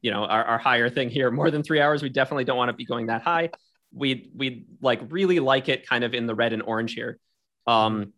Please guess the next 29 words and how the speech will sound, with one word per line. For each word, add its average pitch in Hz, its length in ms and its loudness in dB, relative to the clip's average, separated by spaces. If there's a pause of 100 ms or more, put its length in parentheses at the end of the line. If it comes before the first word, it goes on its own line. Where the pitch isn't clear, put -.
(300)
and 165 240 4 (380)
so 151 200 2
in 135 100 0
that 165 180 2
way, 127 400 2 (560)
this 147 140 -2
data 160 220 2
looks 131 180 -2
promising, 131 560 -4
right? 117 280 -2
Over, 123 260 -2 (280)
like, 120 280 -2 (180)
even 170 220 0
though, 147 280 2 (200)
uh, 117 320 -10 (200)
we 139 140 0
identified 131 640 2
that - 280 -2
things 123 200 -6
are 120 80 -8
complex 185 640 -4
and 120 460 -2
the 117 80 -10
learning 143 240 -2
curve, 143 260 -2 (160)
uh, 131 40 -4
is 127 360 -4
pretty 139 180 -6
steep, 139 360 -10